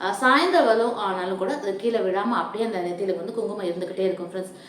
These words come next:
ஆ, இதுல வந்து ரெண்டு விஷயம். குங்குமம் வந்து நம்ம நெத்தியிலேருந்து கீழே விழாம இருக்கும். இன்னொன்னு நல்ல வாசனையோட இருக்கும். நம்ம சுத்தி எப்பயுமே நல்லா ஒரு ஃப்ரெஷ்ஷா வந்து நம்ம ஃபீல் பண்ணுவோம். நல்ல ஒரு பாசிட்டிவா நம்மளுக்கு வந்து ஃபீல் ஆகும், ஃப்ரெண்ட்ஸ். இதை வேணா வச்சு ட்ரை பண்ணி பாருங்க நெத்தியில வச்சு.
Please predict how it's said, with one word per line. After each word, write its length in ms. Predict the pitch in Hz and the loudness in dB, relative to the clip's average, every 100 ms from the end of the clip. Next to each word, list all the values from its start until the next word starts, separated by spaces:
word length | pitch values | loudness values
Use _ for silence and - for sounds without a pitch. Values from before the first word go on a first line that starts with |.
| - - - | -20 -14 -2
ஆ, 40 | |
இதுல 300 | 180 196 226 | 0 2 2
வந்து 160 | 233 262 | 4 4
ரெண்டு 200 | 254 277 | 6 4
விஷயம். 220 | 277 262 | 4 0
குங்குமம் 340 | 254 262 285 | -2 0 2
வந்து 340 | 277 262 254 302 | 4 4 2 0
நம்ம 220 | 226 196 | -2 -2
நெத்தியிலேருந்து 500 | 196 196 240 220 233 | -4 -4 -2 0 -2
கீழே 260 | 226 220 208 | 0 0 0
விழாம 500 | 185 190 202 226 202 | -2 -2 -2 -2 -2
இருக்கும். 460 | 170 214 269 202 | -4 -4 -6 -4
இன்னொன்னு 240 | 185 240 - | -6 -4 -4
நல்ல 280 | 180 226 | -2 0
வாசனையோட 560 | 247 170 180 196 220 196 | 2 0 -2 -4 -6 -4
இருக்கும். 280 | 196 - 262 | -4 -4 -6
நம்ம 200 | 185 185 | -6 -8
சுத்தி 260 | - 240 | -6 -4
எப்பயுமே 260 | 226 208 240 | -4 -4 -4
நல்லா 240 | 226 202 | -4 0
ஒரு 160 | 226 190 | 0 -2
ஃப்ரெஷ்ஷா 360 | 208 208 - 247 | -6 -8 -2 0
வந்து 180 | 196 190 | 0 -4
நம்ம 220 | 175 170 190 | -6 -8 -4
ஃபீல் 220 | 190 190 | -4 -4
பண்ணுவோம். 360 | 170 170 240 277 - - - - | -8 -6 -6 -8 -12 -18 -20 -6
நல்ல 180 | 214 254 | 4 6
ஒரு 160 | 220 | 6
பாசிட்டிவா 680 | 190 220 240 - 254 254 254 220 196 | 2 2 2 0 0 4 4 4 0
நம்மளுக்கு 220 | 190 190 | -4 -2
வந்து 380 | 185 185 208 208 | -2 -4 -6 -6
ஃபீல் 180 | 202 190 | -4 -2
ஆகும், 280 | 170 170 175 | -2 -4 -6
ஃப்ரெண்ட்ஸ். 180 | 180 185 | -6 -6
இதை 140 | 190 | -6
வேணா 140 | 185 | -6
வச்சு 220 | 185 180 202 | -6 -8 -8
ட்ரை 280 | 185 196 | -4 -2
பண்ணி 160 | 233 214 | -2 -4
பாருங்க 460 | 190 175 170 190 175 | -4 -4 -4 -6 -6
நெத்தியில 180 | 180 | -4
வச்சு. 440 | 180 170 - 247 | -4 -4 -6 -4